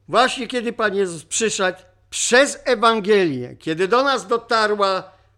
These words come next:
ta Ewangelia, kiedy usłyszeliśmy tą Ewangelię zbawienia.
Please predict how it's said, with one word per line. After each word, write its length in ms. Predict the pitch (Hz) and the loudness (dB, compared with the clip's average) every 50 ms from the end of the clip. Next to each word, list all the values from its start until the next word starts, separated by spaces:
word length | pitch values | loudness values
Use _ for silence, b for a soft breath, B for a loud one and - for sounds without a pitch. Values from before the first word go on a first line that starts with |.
| b - | b -2
ta 140 | 190 196 | -2 -2
Ewangelia, 1000 | 226 - 208 180 170 202 196 185 175 160 190 190 185 165 147 143 139 135 127 113 - - | 0 0 -4 0 2 2 2 2 0 2 2 2 2 0 -2 -4 -4 -4 -6 -10 -14 -8
kiedy 280 | - 165 160 160 190 208 | -8 -6 -2 0 0 0
usłyszeliśmy 1160 | - 226 196 - - 208 202 - 202 202 190 190 196 202 208 196 170 - - 208 180 175 170 - B B B B B | 0 -4 -8 -6 -6 -8 -6 -4 -4 -2 -2 -2 -2 -2 -4 -6 -8 -10 -6 -4 -2 -2 -2 -4 B B B B B
tą 200 | - 185 190 - | -4 -4 -4 -2
Ewangelię 800 | - 196 190 190 175 180 175 170 170 165 185 185 180 170 175 160 | 0 0 0 2 2 2 2 2 2 2 2 2 4 2 2 0
zbawienia. 760 | 135 131 127 156 151 139 139 135 147 143 131 120 123 113 117 | 0 -2 -2 -2 -2 -2 -4 -6 -6 -6 -6 -8 -10 -14 -16